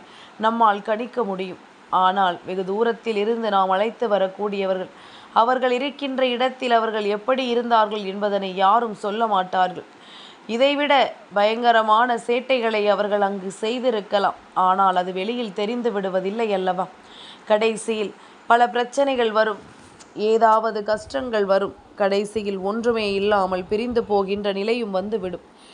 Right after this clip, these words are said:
இப்படித்தான் ஒரு சிலரினுடைய வாழ்க்கை இங்கு சீரழிந்து கொண்டிருக்கின்றது. அதனால் எப்பொழுதுமே கண்ணுக்கு தெரியாதவர்களை விட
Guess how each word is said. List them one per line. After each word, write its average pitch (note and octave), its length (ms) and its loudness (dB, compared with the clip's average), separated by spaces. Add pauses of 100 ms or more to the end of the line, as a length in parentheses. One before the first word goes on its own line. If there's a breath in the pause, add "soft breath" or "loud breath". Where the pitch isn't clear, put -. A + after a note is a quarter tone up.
(280 loud breath)
இப்படித்தான் A#3+ 680 2
ஒரு A3 200 -2
சிலரினுடைய G#3+ 600 -2
வாழ்க்கை A#3 480 2
இங்கு G#3 260 -4
சீரழிந்து A3+ 600 -6
கொண்டிருக்கின்றது. F#3+ 840 -4 (140)
அதனால் F#3+ 480 2
எப்பொழுதுமே G3 600 -4 (600 loud breath)
கண்ணுக்கு A#3+ 460 2
தெரியாதவர்களை A#3+ 880 2
விட G#3 160 -2